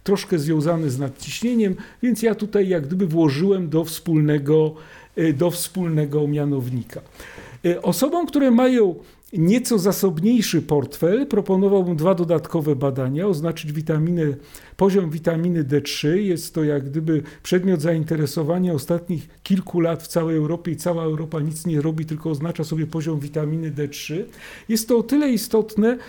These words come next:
że w zasadzie dziewięćdziesiąt procent populacji polskiej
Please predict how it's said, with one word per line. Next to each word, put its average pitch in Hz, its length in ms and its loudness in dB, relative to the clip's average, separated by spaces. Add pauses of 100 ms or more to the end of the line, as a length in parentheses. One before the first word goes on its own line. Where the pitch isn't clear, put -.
(180)
że 185 140 0
w 175 60 0
zasadzie 202 560 2 (760)
dziewięćdziesiąt 175 720 2
procent 185 360 -2
populacji 170 560 -2
polskiej 175 440 -6